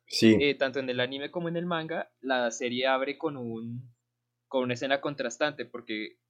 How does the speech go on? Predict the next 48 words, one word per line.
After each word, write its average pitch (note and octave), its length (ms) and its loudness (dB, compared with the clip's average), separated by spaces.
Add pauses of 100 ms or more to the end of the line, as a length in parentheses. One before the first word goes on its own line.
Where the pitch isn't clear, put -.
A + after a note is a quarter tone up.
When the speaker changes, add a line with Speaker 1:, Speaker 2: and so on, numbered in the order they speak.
(140)
Speaker 2:
vamos C#3 300 0
a, A#2 560 -2 (120)
pues, G3 160 -2
primero C#4+ 240 0
que D#4 120 0
todo, C#4+ 280 -2
los G#3+ 200 -4
animes F3 360 -2
en G#3 60 -4
la F#3+ 80 -2
mayoría D3+ 380 -4
de E3+ 80 -2
demografías F#3 760 -6
les C3+ 160 -6
gusta B2+ 240 -6
el B2+ 100 -10
término C3+ 280 -6
esco-, B2 360 -10
el, G#2 640 -6 (520)
el A#2+ 120 -4
género B2 280 0
escolar, G#2+ 460 0 (840)
porque A#2+ 680 -2
como A#2 300 0
lo A#2 200 0
que A#2 100 -2
habíamos A#2+ 260 0
dicho, C#3+ 220 -4
como G#2 280 -10
son A#2 180 -6
shonen E3+ 500 -2
y - 60 -16
se B2+ 100 -12
enfocan A#2+ 320 -10
en C#3 80 -8
gente A2+ 260 -10
joven, D#3+ 400 -4
la C3 100 -6
mayoría A2+ 220 -2
del A2+ 80 -8
tiempo C3+ 280 -12
la B2 100 -6
gente G#2+ 240 -12
joven B2 300 -6
está A#2+ 180 -12
en F#2+ 60 -20
el G2+ 80 -20
colegio. B2+ 420 -6